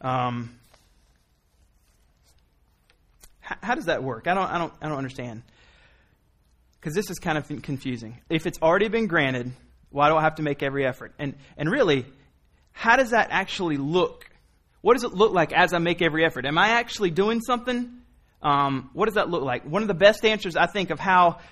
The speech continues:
these two things, where this little tension I'm trying to draw out, how God really makes this actually work out. Because here's the deal. Let's, let's just, if,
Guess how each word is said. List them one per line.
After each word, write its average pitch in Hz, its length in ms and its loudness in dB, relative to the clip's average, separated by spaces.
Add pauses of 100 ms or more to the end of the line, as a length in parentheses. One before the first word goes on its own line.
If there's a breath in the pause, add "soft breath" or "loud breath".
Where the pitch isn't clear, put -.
these 196 260 0
two 240 180 -2
things, 165 560 -2
where 156 140 -2
this 160 240 -6
little 185 180 -2
tension 220 440 -2
I'm 151 100 0
trying 170 220 -2
to 147 80 -2
draw 165 180 2
out, 143 240 0 (220 loud breath)
how 180 180 6
God 196 340 4 (380 soft breath)
really 214 420 2
makes 208 460 4
this 208 220 4 (120)
actually 185 460 -2
work 185 300 2
out. 160 360 2
Because 185 280 -4
here's 254 160 -6
the 220 80 -4
deal. 185 200 0
Let's, 175 300 -8
let's 185 160 -6
just, 190 180 -10 (720)
if, 170 200 2